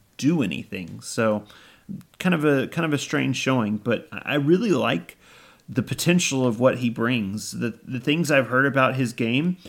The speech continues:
I've heard he's at six seven, he's actually a pretty good rebounder, a really solid rebounder from what I've heard, actually.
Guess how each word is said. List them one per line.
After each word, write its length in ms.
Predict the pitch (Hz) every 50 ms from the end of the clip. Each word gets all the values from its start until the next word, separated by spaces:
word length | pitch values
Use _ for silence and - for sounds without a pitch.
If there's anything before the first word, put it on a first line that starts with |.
| - - _ _ - -
I've 160 | 110 110 -
heard 220 | - 127 127 127
he's 580 | 110 131 131 120 113 107 - - - - - - _ _ - - _ _ _ - - - - -
at 160 | 123 120 -
six 320 | - - 156 147 147 -
seven, 340 | - - 131 135 143 160 156
he's 220 | 139 135 123 113
actually 340 | 123 120 127 127 - - 123
a 40 | 104
pretty 360 | 90 - - 139 131 131 123
good 240 | 104 92 120 117 110
rebounder, 760 | 98 104 107 113 113 127 127 127 139 139 160 170 175 170 - - - - - - - - -
a 120 | - 98
really 340 | 95 98 110 127 147 151 139
solid 540 | - - - - 123 107 127 135 135 120 104
rebounder 480 | 104 107 113 117 113 107 104 107 104
from 180 | 101 - 107 104
what 140 | 107 110 104
I've 160 | 104 104 95
heard, 200 | - 110 104 104
actually. 640 | 104 104 101 101 - - - 110 107 107 107 104